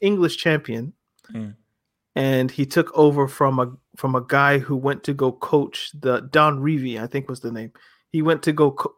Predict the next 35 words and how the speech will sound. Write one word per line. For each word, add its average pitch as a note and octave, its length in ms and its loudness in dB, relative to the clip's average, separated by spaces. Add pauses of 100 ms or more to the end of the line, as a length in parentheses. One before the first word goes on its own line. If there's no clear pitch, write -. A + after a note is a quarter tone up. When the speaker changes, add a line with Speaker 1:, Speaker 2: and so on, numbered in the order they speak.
(180)
Speaker 1:
manage C#3+ 540 0
England. D3 560 0 (600)
Speaker 2:
Mm-hmm. A2+ 180 -20 (260)
Speaker 1:
So C3+ 560 4 (180)
Leeds D3 260 2
didn't C#3 220 -2
have C3 160 0
a, A#2+ 100 -4 (380)
a, C3 60 -2
a, B2+ 720 -4
a B2 80 -10
manager, C3+ 560 -4 (180)
so - 140 -6
they B2 120 -2
hired C3+ 400 4
Clough, B2 300 0 (100)
and B2+ 140 -6
Clough D#3 180 4
basically D3 460 0
came C#3+ 300 0
into C3+ 560 -2
a, C3 220 -2
a C3 80 -4
team E3 300 -2
that D3 120 0
had C#3 180 -2
just C#3+ 160 -2
won C#3+ 180 0
the C3 100 2
league C3+ 420 -2 (580)
and C#3 120 -2
was C3+ 120 0
like, C3 200 0
"You D3 80 2
guys C#3 560 2